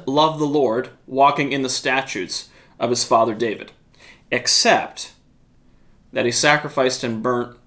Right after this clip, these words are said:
incense at the high places. See, a high place was a local or regional worship center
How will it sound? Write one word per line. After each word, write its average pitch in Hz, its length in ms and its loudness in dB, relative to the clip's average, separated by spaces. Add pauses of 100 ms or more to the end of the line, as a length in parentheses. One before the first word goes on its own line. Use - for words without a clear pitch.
(160)
incense 120 480 0
at 110 120 -6
the - 60 -8
high 101 180 -6
places. - 500 -6 (1600)
See, 175 220 4
a 135 100 4
high 214 260 2
place 196 300 2
was 160 120 0
a 139 60 2
local 160 480 4
or 135 200 4
regional 139 400 0
worship 139 380 0
center - 340 -4